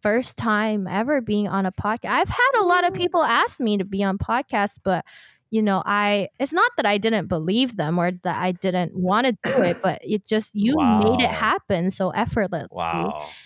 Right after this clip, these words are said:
Speaker 1: And so I'm so honored to be here talking with the Caboodles, talking with you, talking to your Cravers. And I,
Speaker 2: Mm.
Speaker 1: I don't know if I'll ever be on this again, but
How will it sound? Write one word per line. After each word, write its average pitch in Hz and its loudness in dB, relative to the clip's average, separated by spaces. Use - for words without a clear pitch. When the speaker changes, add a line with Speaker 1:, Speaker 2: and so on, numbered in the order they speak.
Speaker 1:
And 202 2
so 202 0
I'm 330 0
so 330 0
honored 254 2
to 254 -8
be 208 -4
here 196 0
talking 247 -4
with 220 -2
the 202 -4
Caboodles, 196 -2
talking 254 -2
with 196 -2
you, 190 0
talking 247 -2
to - -10
your 190 -2
Cravers. 185 -2
And 180 -4
I, 220 2
Speaker 2:
Mm. 92 -8
Speaker 1:
I 208 0
don't 214 -2
know 226 2
if 233 -2
I'll 226 0
ever 233 2
be 262 0
on 285 0
this 294 -2
again, 294 0
but 202 2